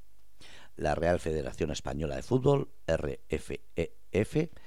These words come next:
ya tiene el visto bueno de su comisión gestora para poder ejecutar la cláusula de contrato del seleccionador nacional masculino, Luis de la Fuente,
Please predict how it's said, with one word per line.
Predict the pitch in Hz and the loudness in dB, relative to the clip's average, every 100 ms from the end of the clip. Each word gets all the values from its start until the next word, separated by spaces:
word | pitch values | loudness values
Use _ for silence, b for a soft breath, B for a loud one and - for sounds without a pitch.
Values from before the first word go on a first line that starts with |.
| B B B B | B B B B
ya | 98 127 | 10 10
tiene | 139 131 | 10 8
el | 113 | 8
visto | 113 - 98 | 6 6 8
bueno | 117 117 | 8 8
de | 107 92 | 6 4
su | 82 | 2
comisión | 78 76 - 104 | -2 -2 2 4
gestora | 92 78 107 113 | 4 6 8 8
para | - 80 | 6 4
poder | 71 78 82 | 4 4 4
ejecutar | - 73 69 82 80 | 2 -2 0 2 2
la | 71 | 2
cláusula | 85 85 80 | 2 2 2
de | 76 | 0
contrato | 67 65 92 - | -2 -2 0 2
del | 73 | 0
seleccionador | - 67 - 71 80 90 | -2 -4 -2 0 4 2
nacional | 76 69 73 82 | 2 -2 -2 -2
masculino, | 73 - 76 73 62 - - | -2 -2 -2 -2 -4 -8 0
Luis | 101 127 101 - | 6 6 4 -4
de | - 60 | -8 -6
la | |
Fuente, | 58 90 95 127 | -2 0 2 2